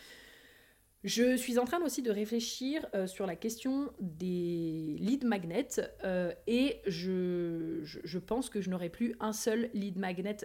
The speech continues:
gratuit. Euh, tout ce que je, je pourrais faire d'un point de vue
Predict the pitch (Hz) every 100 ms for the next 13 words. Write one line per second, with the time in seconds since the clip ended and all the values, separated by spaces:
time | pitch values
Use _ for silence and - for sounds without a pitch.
0 | - 180 190 214 - 165 - _ - -
1 | - - - 180 175 165 165 160 160 156
2 | 151 147 143 - - - - - - -
3 | 330 - 226 226 208 196 190 190 196 277
4 | 254 247 247 233 190 185 196 185 185 220
5 | 226 226